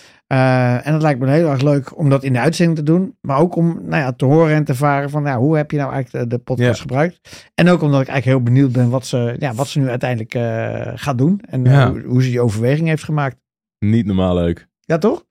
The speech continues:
Speaker 2: Dit is, ik, ik weet nog dat we, voordat we seizoen één gingen maken, dat we ook zeiden van, "Het zou toch vet zijn als dan mensen die afleveringen
Speaker 1: Ja,
Speaker 2: luisteren en het
Speaker 1: ook
Speaker 2: dan
Speaker 1: echt.
Speaker 2: daadwerkelijk doen." En dat het dan toch soort van lukt. Weet je, het voelt wel best wel, best
Speaker 1: Ja.
Speaker 2: wel magisch of zo.
Speaker 1: Ja, toch?
Speaker 2: Dus, eh,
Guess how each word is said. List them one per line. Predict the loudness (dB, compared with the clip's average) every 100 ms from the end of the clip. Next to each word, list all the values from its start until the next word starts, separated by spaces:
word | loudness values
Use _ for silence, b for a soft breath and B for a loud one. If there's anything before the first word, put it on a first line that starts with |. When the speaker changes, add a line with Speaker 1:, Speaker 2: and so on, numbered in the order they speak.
| _
Speaker 2:
Dit | 0
is, | 0 -2 -12
ik, | -8 -8
ik | -8 0
weet | 2
nog | 4
dat | 2 2
we, | 0 0
voordat | 0 2 2
we | -2
seizoen | -2 0 0
één | 2 0
gingen | 0 -2 0
maken, | 2 2 0
dat | -4 -2
we | 0 0 b b b
ook | -12 -6
zeiden | 0 0 0
van, | -4
"Het | -8
zou | -10 -12
toch | -18
vet | -18 -16 -10
zijn | -8 -8
als | -8
dan | -8 -6
mensen | -2 -2 -2 -4
die | -4 -6 -8 _ _
afleveringen | -4 0 2 0 0 2
Speaker 1:
Ja, |
Speaker 2:
luisteren | 4 4 2 2 2
en |
het | 4
Speaker 1:
ook |
Speaker 2:
dan | 2
Speaker 1:
echt. | 2
Speaker 2:
daadwerkelijk | 2 2 2 2 -2 0
doen." | 2 2 0
En | -2 2
dat | 2
het | 2
dan | 0 0
toch | 2 0 0 -10 b b b
soort | -2 -2
van | 0 2
lukt. | 2 2 0
Weet | 0
je, | 0
het | -2
voelt | -2
wel | 0
best | 0 0
wel, | 0 -2
best | -2 -2
Speaker 1:
Ja. |
Speaker 2:
wel | 0 -2 -4
magisch | -6 -8 -10
of | -10
zo. | -10 -10
Speaker 1:
Ja, | -6 -6
toch? | -6 -10 -14 _ -6
Speaker 2:
Dus, | 0 0 0
eh, | 0 2 2 2 2 2 2 0